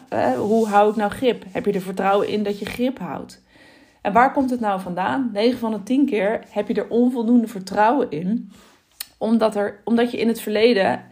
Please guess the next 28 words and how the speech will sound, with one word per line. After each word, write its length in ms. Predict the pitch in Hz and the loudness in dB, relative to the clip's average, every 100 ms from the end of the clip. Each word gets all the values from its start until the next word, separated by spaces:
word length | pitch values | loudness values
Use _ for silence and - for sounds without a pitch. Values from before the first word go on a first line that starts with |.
| _ _ - | _ _ -4
keer 240 | 247 254 | 2 4
op 100 | 214 | 2
keer 200 | - 220 | 0 0
op 140 | 196 202 | 0 -2
keer 420 | 240 185 196 240 - _ _ _ _ _ _ | 0 2 0 -4 -14 _ _ _ _ _ _
teleurgesteld 760 | - 220 262 262 214 - 175 170 | 0 4 4 4 -2 -2 -2 -2
bent. 360 | 170 156 160 - | -4 -4 -8 -6
En 100 | 190 | -4
in 80 | 190 | 0
die 200 | 220 262 | 2 2
zin 440 | 190 220 226 - _ _ _ - | 0 -2 -4 -10 _ _ _ -6
heb 180 | 202 | -6
je 180 | 202 226 | -4 -4
jezelf 440 | 220 220 240 254 254 | -4 2 4 4 2
teleurgesteld, 840 | 226 185 180 190 - - 190 226 | 0 0 -2 -4 -8 -4 -2 -2
omdat 200 | - 220 | -4 -4
het 180 | 226 233 | -6 -8
elke 360 | - 214 247 247 | 0 0 0 -4
keer 240 | 202 202 | -4 -2
niet 180 | 214 220 | -2 2
lukte. 420 | 247 247 - 190 190 | 2 2 -4 -8 -6
Je 100 | 190 | -4
had 140 | 202 | -4
waarschijnlijk 440 | 214 190 202 202 | -6 -4 -4 -4
afspraken 600 | - - 254 - 226 202 | -2 -2 -2 -2 -2 -2
met 140 | 196 190 | -6 -6
jezelf 320 | 185 190 190 | -6 -2 -4
gemaakt, 480 | - 175 190 233 | -4 -4 -4 -4